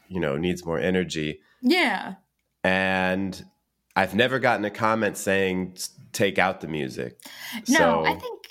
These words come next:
Speaker 2: I think you do a good job managing the levels of it. I think that is one thing, is that you are, maybe people don't always even realize this, but I think that you are really always cognizant of, like,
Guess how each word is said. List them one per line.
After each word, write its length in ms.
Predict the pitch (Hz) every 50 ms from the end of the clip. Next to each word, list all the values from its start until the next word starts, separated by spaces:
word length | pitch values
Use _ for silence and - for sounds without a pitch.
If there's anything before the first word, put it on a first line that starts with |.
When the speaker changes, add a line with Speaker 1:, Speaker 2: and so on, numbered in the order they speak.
| - - -
Speaker 2:
I 100 | 262 294
think 180 | 381 381 359
you 80 | 349 320
do 120 | 240 254
a 40 | 214
good 180 | 196 202 190 185
job 300 | 196 190 190 185 185 180
managing 500 | 185 185 185 185 185 190 190 190 190 185
the 100 | 180 180
levels 400 | 180 185 185 185 185 190 190 180
of 140 | 185 185 190 196
it. 260 | - 101 - - - - _ _ _ _ - - _ -
I 60 | 247
think 180 | 359 427 403 -
that 160 | - 220 214
is 200 | 214 202 196 202
one 240 | 190 185 190 190 196
thing, 580 | 190 196 190 185 185 180 180 180 - - 196 196 - _ _ _ _ _
is 100 | 233 208
that 140 | 214 214 -
you 180 | 226 233 226
are, 480 | 202 196 202 220 233 233 220 - - - _ _ _ _ _ _ _ _ -
maybe 400 | - 226 226 247 285 285 277 254
people 280 | 240 - 269 247 233 233
don't 180 | 233 226 208 202
always 320 | 202 202 202 208 202 196 -
even 240 | 190 208 185 180 180
realize 440 | 185 190 190 185 185 185 185 190
this, 160 | - - 190 -
but 120 | - 190
I 80 | 190 220
think 180 | 220 240 233
that 80 | 233 -
you 160 | 175 196 185
are 140 | 180 180 185
really 540 | 190 170 185 185 196 185 175 175 180 180 - - -
always 400 | 185 175 180 165 - 202 190 -
cognizant 840 | - - - 208 190 185 247 208 208 202 196 202 196 190 196 196 - -
of, 120 | 190 185
like, 360 | - 143 - - - - -